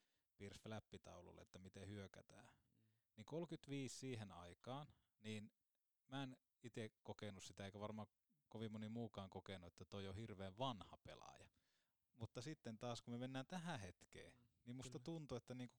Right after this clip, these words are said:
Speaker 1: kaikki yli kolmekymppiset, niin jotenkin se suhtautuminen on hirveästi muuttunut. Se, mun mielestä se on aika huolestuttavaa.
Speaker 2: Kyllä, että ei, ei sitä itekään niinku nyt vasta tossa ajattelin, että niin,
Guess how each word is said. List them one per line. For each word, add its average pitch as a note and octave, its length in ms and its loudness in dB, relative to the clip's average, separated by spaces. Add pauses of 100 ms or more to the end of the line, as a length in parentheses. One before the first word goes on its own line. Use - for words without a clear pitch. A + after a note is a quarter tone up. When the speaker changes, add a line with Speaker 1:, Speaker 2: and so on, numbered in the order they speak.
Speaker 1:
kaikki E3+ 380 -2
yli B2 180 6
kolmekymppiset, G#2 920 0
niin G2+ 180 -2 (320)
jotenkin C#3 300 -2
se - 80 -2
suhtautuminen G2 800 -2
on F2+ 60 -6
hirveästi G#2 480 -2
muuttunut. G#2 640 -2
Se, F3+ 100 -6
mun F#3+ 280 0
mielestä B2+ 220 -2
se D3+ 80 0
on D#3+ 60 0
aika D3+ 220 -4
huolestuttavaa. G2 960 -2 (640)
Speaker 2:
Kyllä, B2 380 0 (200)
että - 240 -18
ei, B2+ 180 4 (240)
ei D#3 120 0
sitä F3 140 4
itekään D3+ 400 4
niinku B2 160 -2 (520)
nyt - 180 -10
vasta B2+ 200 -4
tossa B2 300 -2 (760)
ajattelin, A#2+ 400 -2
että - 160 -14
niin, D#3 160 -12